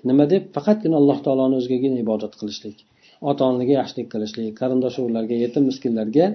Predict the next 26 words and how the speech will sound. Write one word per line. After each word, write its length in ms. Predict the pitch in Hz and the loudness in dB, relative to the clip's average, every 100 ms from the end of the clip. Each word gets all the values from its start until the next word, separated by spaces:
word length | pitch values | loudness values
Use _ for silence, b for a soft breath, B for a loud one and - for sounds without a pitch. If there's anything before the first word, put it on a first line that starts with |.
| b b b | b b b
yaxshilik 380 | 135 120 135 120 | -4 -4 -4 -6
qilinglar 340 | 127 117 117 110 | -4 -2 -2 -2
deb 120 | 110 107 | -4 -4
turib 160 | 135 | -4
ulardan 300 | 123 113 117 120 | -2 -2 -4 -6
ahdi 200 | 110 113 | -6 -6
paymon 320 | 110 110 117 - | -2 -2 -4 -6
olgan 240 | 135 127 107 | -4 -2 -4
edik, 200 | 101 107 | -6 -10
deydi. 220 | 110 107 - _ b b b b | -12 -14 -16 _ b b b b
شروع 300 | 170 180 202 190 | 4 6 6 4
في 120 | 185 185 | 4 4
بيان 320 | 160 180 185 | 6 6 4
أنواع 320 | 156 165 156 | 2 2 4
أخرى 320 | 156 139 123 113 | 2 2 -2 0
من 140 | 131 151 | 2 2
جرائم 380 | 131 135 156 143 | 2 2 2 0
وقبائح، 800 | 139 - 135 151 - 135 135 123 135 - - | 0 -4 -6 -6 -4 -2 -2 -4 -6 -8 -4
قبائح 380 | 135 151 147 135 | -2 0 -2 -4
اليهود 540 | 135 139 - 175 208 - b b b b b - | -6 -6 0 4 2 0 b b b b b -4
حيث 340 | 175 196 - 135 127 143 | 4 4 4 2 0 0
نقضوا 480 | 139 160 151 143 131 | 0 2 2 2 4
الميثاق 600 | 127 131 127 127 175 175 | 4 4 4 2 2 2
وأزهقوا 600 | 139 143 135 123 127 131 | 0 0 -2 -6 -6 -4
الأرواح 440 | 135 123 127 170 160 | -4 -4 0 0 0
واستباحوا 680 | 147 131 - 123 139 143 135 | 0 -2 -2 -2 0 0 -2